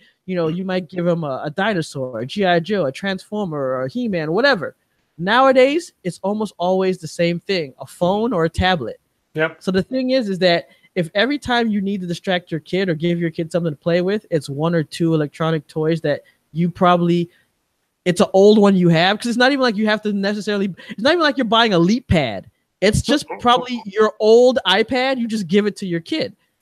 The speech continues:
Speaker 1: So, I
Speaker 2: Mm-hmm.
Speaker 1: mean, that's a huge market share that's now gone. How many kids are really saying to themselves, "I want toy X"? Like, I could name some toys, but could you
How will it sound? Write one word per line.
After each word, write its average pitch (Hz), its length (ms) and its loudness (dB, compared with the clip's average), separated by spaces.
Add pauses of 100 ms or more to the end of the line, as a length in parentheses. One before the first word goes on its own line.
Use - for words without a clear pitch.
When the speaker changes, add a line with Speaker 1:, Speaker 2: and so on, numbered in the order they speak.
(200)
Speaker 1:
So, 190 220 2
I 196 60 6
Speaker 2:
Mm-hmm. 202 60 2
Speaker 1:
mean, 208 280 -4 (480)
that's 202 300 2
a 240 100 4
huge 254 640 0
market 208 400 -4
share 180 360 -4
that's 160 260 -6
now 180 240 -2
gone. 180 460 -2 (220)
How 233 160 2
many 302 180 -2
kids 285 260 -6
are 233 80 2
really 214 220 -2
saying 208 300 -4
to 175 40 -12
themselves, 185 460 -4
"I 202 160 0
want 208 380 -4
toy 196 340 0
X"? - 320 -8 (220)
Like, 208 200 0
I 269 140 2
could 349 240 2
name 180 340 0
some 180 240 -2
toys, 175 440 2 (300)
but 233 120 -4
could - 160 4
you 381 120 8